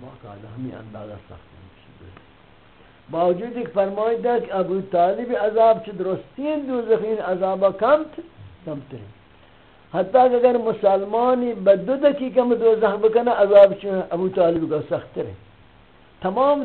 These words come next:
دوزخیانی تہا اوک عذاب چھ درست آسان ترین۔ بل الا دائمی ہے، چیز تخفیف ہاں، بل چی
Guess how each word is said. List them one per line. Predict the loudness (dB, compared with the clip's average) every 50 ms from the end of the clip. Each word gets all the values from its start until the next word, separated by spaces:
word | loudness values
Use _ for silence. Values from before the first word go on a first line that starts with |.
| -6 -4
دوزخیانی | -4 -4 -2 -2 -2 -2 -2 -2 -2 0 2 2 2 2 0 0 -2 -2 -4 -6 -10 -12 -6
تہا | -4 -2 0 0 2 4 6
اوک | 6 6 4 4
عذاب | 0 -2 -2 0 0 -2 -2 -4
چھ | -8 -10 -8
درست | -6 -6 -2 2 2 2 2 2 -2 -8 -12 -6
آسان | -2 -2 -2 0 0 0 0 2 0 0 -2 -8 -16 _ _ _ _ -6
ترین۔ | -6 -6 -6 -6 -12 -16 -20 -20 -20 _ -2
بل | -2 -2 0 -2
الا | -2 -4 0 4 6 6 6 4 2
دائمی | -2 -2 -2 -4 -4 -4 -6 -8 -10 -10 -10
ہے، | -12 -12 -12
چیز | -10 -10 -8 -10 -10 -14 -18 -20 -20 _ _ _ _ _ _ _ _ _ _ _ _ _ _ _ -10
تخفیف | -10 -10 -10 -10 -12 -12 -8 -8 -8 -6 -2 -2
ہاں، | 0 0 0 0 -2 -2
بل | -4 -4 -4 -6 -8 -12
چی | -14 -12 -10 -10 -10